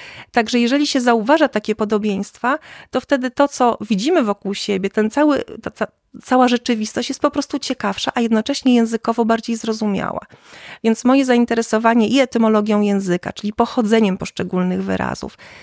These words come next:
i historią języka z tego wynika. Historia, to znaczy, to już jest trochę późniejszy okres, ale, y, to są też zmiany, które często były powodowane, y, względami zewnątrzjęzykowymi, politycznymi, społecznymi,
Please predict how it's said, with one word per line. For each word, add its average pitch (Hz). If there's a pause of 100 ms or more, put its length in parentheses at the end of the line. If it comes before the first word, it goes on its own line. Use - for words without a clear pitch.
(100)
i 269
historią 254
języka 233
z -
tego 262
wynika. 233
Historia, 302
to -
znaczy, 220 (420)
to 269
już 294
jest 254
trochę 254
późniejszy 254
okres, - (440)
ale, 233
y, 220
to 254
są 254
też 233
zmiany, 226
które 226
często 214
były 214
powodowane, 208
y, - (500)
względami 196
zewnątrzjęzykowymi, 185
politycznymi, 208
społecznymi, 208